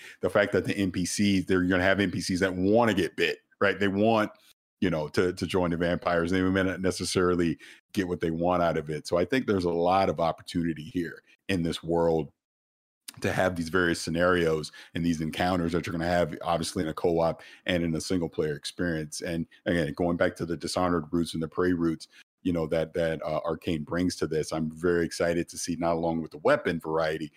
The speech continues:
but also the, the various, you know, magical powers or whatever you wanna call it, abilities that you're gonna have as well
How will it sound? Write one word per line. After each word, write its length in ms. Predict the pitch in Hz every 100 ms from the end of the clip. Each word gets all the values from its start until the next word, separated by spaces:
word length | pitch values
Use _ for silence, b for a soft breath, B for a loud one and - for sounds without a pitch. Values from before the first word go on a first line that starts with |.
| B B
but 120 | -
also 260 | 87 85 92
the, 180 | 82 80 _ _
the 60 | 92
various, 520 | 90 85 80 73 - -
you 80 | 78
know, 200 | 73 - _ - - _ _ -
magical 420 | 87 85 90 87
powers 400 | - 82 76 80
or 60 | 82
whatever 260 | 80 80
you 100 | 78
wanna 140 | 76 76
call 260 | - 82 82
it, 60 |
abilities 540 | 78 90 87 76 60 - B B
that 120 | 90 -
you're 80 |
gonna 140 | 82 80
have 320 | 82 82 73
as 140 | 73
well 400 | 78 87 80 73